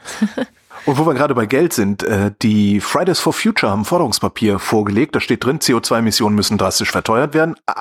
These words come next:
Speaker 2: ach was, habe ich
Speaker 1: Hm.
Speaker 2: gedacht. Laut Umweltbundesamt wäre ein realistischer Preis hundertachtzig Euro pro Tonne. Da hat der Spiegel dann mal ausgerechnet, was das bedeuten würde.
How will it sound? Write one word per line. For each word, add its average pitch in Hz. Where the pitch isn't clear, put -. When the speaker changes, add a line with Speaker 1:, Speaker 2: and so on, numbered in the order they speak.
Speaker 2:
ach -
was, -
habe 160
ich 185
Speaker 1:
Hm. 262
Speaker 2:
gedacht. 196
Laut 147
Umweltbundesamt 175
wäre 160
ein 156
realistischer 147
Preis 151
hundertachtzig 143
Euro 127
pro -
Tonne. 190
Da 165
hat 135
der 123
Spiegel 226
dann 110
mal 104
ausgerechnet, 107
was 117
das 117
bedeuten 110
würde. 98